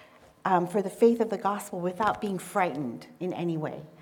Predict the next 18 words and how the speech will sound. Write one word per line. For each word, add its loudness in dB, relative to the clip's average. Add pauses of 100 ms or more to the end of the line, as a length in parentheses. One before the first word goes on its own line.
(360)
Um, 0
so -4
who, -4
what 2
are 4
they, 8
what 4
are 8
they 6
frightened -4
of? -10 (420)
And 2
in 6
this 6
case 0
for 2
Paul, 4
it's -2